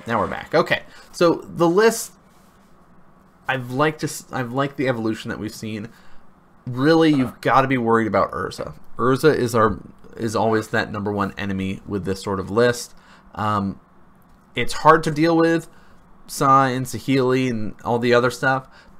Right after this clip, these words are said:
but if you can keep Urza off the board, it works out really well. Um, there's a lot of kind of board wipe type effects that exist that can help you kind of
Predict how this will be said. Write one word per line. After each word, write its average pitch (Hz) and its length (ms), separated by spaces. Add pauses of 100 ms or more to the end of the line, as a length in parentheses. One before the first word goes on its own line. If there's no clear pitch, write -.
but 175 380
if 123 220
you 143 100
can 156 180
keep 135 300
Urza 123 420
off 110 240
the 120 80
board, 110 480 (720)
it 110 80
works 95 300
out 90 160
really 92 180
well. - 340 (440)
Um, 95 440 (260)
there's 107 180
a 104 80
lot 117 180
of 107 240
kind 110 160
of - 180
board 117 240
wipe 117 280
type 95 220
effects 135 440
that 127 100
exist 113 460
that - 140
can 95 100
help 110 320
you 107 160
kind 98 240
of 98 60